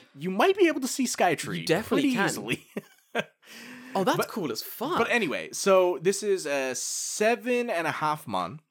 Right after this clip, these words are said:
Speaker 2: Very good.
Speaker 1: It is thirty meters squared.
Speaker 2: Mm-hmm.
Speaker 1: It is four years old.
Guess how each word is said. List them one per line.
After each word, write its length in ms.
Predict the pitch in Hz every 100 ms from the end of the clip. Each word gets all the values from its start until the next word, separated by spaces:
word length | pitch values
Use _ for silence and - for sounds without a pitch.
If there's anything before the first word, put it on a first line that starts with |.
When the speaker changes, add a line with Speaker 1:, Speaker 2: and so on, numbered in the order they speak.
| _ -
Speaker 2:
Very 200 | 139 98
good. 280 | 95 185 - - - - -
Speaker 1:
It 160 | 139 139
is 500 | 120 113 113 104 104 -
thirty 480 | - - - 160 185
meters 340 | 175 160 147 139
squared. 520 | - 98 73 78 135 _ _ -
Speaker 2:
Mm-hmm. 340 | 123 127 135 240 - _
Speaker 1:
It 120 | 120
is 160 | 110 -
four 420 | - - 170 285
years 300 | 294 277 226
old. 320 | 240 82 85